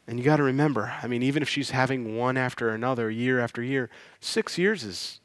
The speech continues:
roughly gone by. I mean, Rachel is married, six years has gone by, and no, no child. And in that day, when you were barren like that, that, that was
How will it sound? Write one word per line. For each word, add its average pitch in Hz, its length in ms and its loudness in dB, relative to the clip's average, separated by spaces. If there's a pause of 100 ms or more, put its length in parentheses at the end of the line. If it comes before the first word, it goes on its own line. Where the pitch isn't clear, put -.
(120)
roughly 143 320 2
gone 113 260 -2
by. 127 480 -2
I 107 60 -6
mean, 113 260 -6 (480)
Rachel 143 540 4 (160)
is 104 200 -10
married, 151 300 2
six - 260 -6
years 139 200 0
has 139 120 -8
gone 123 260 -2
by, 139 260 0
and 110 400 -6 (480)
no, 147 180 -4 (100)
no 151 140 0
child. 160 560 0 (2000)
And 127 120 2
in 143 100 6
that 170 220 6
day, 139 280 4 (260)
when 127 200 -2
you 147 140 2
were 135 100 2
barren 139 360 4
like 107 180 -4
that, 110 240 0
that, 127 260 2
that 135 180 2
was 131 340 -6